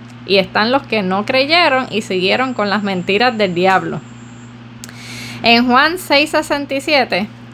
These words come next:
luego de ese suceso que dijeron, "Diache, estas palabras son duras", tú sabes, y le dicen a Jesús, "Jesús, se te están yendo, ¿sabes? La gente no te está siguiendo ya,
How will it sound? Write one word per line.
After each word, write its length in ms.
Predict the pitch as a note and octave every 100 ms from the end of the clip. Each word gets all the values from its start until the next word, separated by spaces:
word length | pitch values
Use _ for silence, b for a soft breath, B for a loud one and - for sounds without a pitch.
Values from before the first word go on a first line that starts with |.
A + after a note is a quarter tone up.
| -
luego 360 | G3 A3+ A#3 D4
de 100 | C#4+
ese 220 | D4 D4
suceso 680 | C#4+ B3 A#3+ B3+ B3 A#3+ G#3
que 140 | G#3
dijeron, 480 | F#3+ F#3+ A3+ A#3 G3+
"Diache, 360 | G3 B3+ D4+ G#3+
estas 220 | - G#3
palabras 540 | - A#3 A3+ A#3 C4
son 260 | B3+ B3 B3
duras", 520 | F#3 F#3 D4 G4+ G3+ - B B B B B B
tú 100 | -
sabes, 480 | A3 G3+ G3 E3+ - - - - - - - -
y 100 | -
le 140 | G3+ G3+
dicen 340 | G3 G3+ A3
a 300 | A3 G#3+ G3+ G#3+
Jesús, 340 | G3 F#3+ G3+
"Jesús, 380 | G3+ F3+ A#3 F4+
se 100 | G4+
te 100 | A#3
están 300 | - G3+ G3+
yendo, 600 | G#3+ D4+ D5 C5+ C#4+ F#3+ -
¿sabes? 200 | G#3+ A3
La 100 | G3
gente 280 | G#3+ F#3 A3+
no 140 | A#3 B3
te 60 |
está 220 | C#4 C4+
siguiendo 520 | C4+ C4+ C4 C4 C4 C4
ya, 200 | A#3+